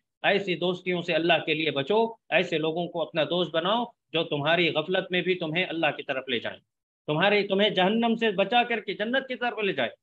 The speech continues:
इससे बहुत एक माहौल बनेगा, दिल में शौक पैदा होगा। और ये अहम नुक्ता है, सरपरस्त हजरात को भी चाहिए कि अपने बच्चों को इसकी तरफ ताकीद करें और उनको इस बात की तालीम दें। और इस तरह से एक काम करने वाला ये भी है कि अपने नफ्स को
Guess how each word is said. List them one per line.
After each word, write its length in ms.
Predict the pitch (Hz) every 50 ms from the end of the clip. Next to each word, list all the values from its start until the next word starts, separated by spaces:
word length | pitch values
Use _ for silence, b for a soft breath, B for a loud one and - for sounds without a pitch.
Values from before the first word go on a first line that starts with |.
| _ _ _ _ -
इससे 340 | 185 185 - - - 196 180 151
बहुत 360 | 156 160 156 190 185 185 - -
एक 100 | 165 151 160 156
माहौल 340 | 143 143 139 160 202 196 170
बनेगा, 340 | 160 147 139 117 107 101 - _ _ _ _ _ _ -
दिल 160 | 139 190 208
में 120 | 202 196 170
शौक 300 | - 190 202 220 214 - 208
पैदा 200 | 190 180 170 156
होगा। 240 | 139 120 113 107 101 - _ _ _ -
और 140 | 143 151 156
ये 120 | 165 165 -
अहम 240 | 151 143 160 165 156
नुक्ता 360 | 147 147 147 _ - 180 165
है, 140 | 156 180 185 - _ _ _ _ _ _ _ _ _ _ _ -
सरपरस्त 400 | - 180 175 - 165 160 160 160 -
हजरात 340 | 139 123 143 147 160 180 180 -
को 60 | 185
भी 100 | 170 180
चाहिए 380 | 175 180 175 170 170 190 196 185
कि 100 | - 175
अपने 260 | 156 - - 160 156 147
बच्चों 340 | 175 185 175 - 196 190
को 140 | 185 180 170 180
इसकी 200 | 175 - - 180
तरफ 220 | - 185 170 175 175 -
ताकीद 420 | 170 160 160 - - 220 214 208 -
करें 220 | 185 165 156 123 - _ _ _ -
और 120 | - 156 175
उनको 240 | 190 196 190 202 190
इस 140 | 180 190 - -
बात 180 | 170 180 175 -
की 80 | 196 190
तालीम 340 | 196 202 214 262 277 233
दें। 100 | 156 113 - _ _ _ _ _ -
और 100 | 147 165
इस 140 | 175 170 -
तरह 280 | 160 151 143 151 151 147
से 120 | 147 156 151
एक 180 | 151 147 147 - -
काम 280 | - - 147 156 156 147
करने 260 | 147 143 147 160 156 147
वाला 220 | 143 139 143 139
ये 180 | 135 135 156 175
भी 120 | 170 208 175
है 160 | 156 185 196
कि 380 | - _ _ _ _ _ - 165
अपने 300 | 151 151 151 - 151 143
नफ्स 300 | 143 180 202 202 - - 170
को 220 | - - 151 147